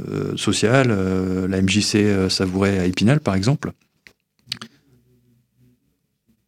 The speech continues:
Tout à fait, oui. Qui sont rentrés, euh, dans les années, euh, deux mille cinq, euh, deux mille dix, je pense. C'est récent, oui, effectivement.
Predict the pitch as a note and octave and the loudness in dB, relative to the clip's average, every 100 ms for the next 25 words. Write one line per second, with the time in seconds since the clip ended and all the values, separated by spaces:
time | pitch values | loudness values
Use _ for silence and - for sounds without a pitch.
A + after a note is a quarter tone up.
0 | _ _ F3 E3+ - G2 _ - G#2 _ | _ _ 2 4 2 -2 _ -4 -4 _
1 | _ _ F#2 F2 G2 G2 G2 F#2+ G#2+ A2 | _ _ -10 -8 -6 -2 0 0 2 2
2 | G2 F#2+ F#2 F#2 F#2 F#2 F#2+ F#2+ F#2 F2 | 2 0 0 0 0 0 0 0 -2 -4
3 | F2+ - - - - - - - - - | -8 -10 -12 -12 -16 -16 -16 -16 -16 -16
4 | - - - - - G2 G2 F#2+ - G2+ | -16 -16 -18 -18 -14 -6 -4 -2 -4 -4
5 | - F#2 F#2 - F#2+ F#2+ F#2 F2 F2+ - | -6 -12 -14 -10 -6 -4 -4 -4 -6 -8
6 | - - - _ _ _ _ _ _ _ | -12 -18 -20 _ _ _ _ _ _ _
7 | _ _ - C3 C3 B2 G2 F#2+ G2+ G2 | _ _ -4 0 2 2 0 0 -2 -2
8 | G2 F#2 | -2 -2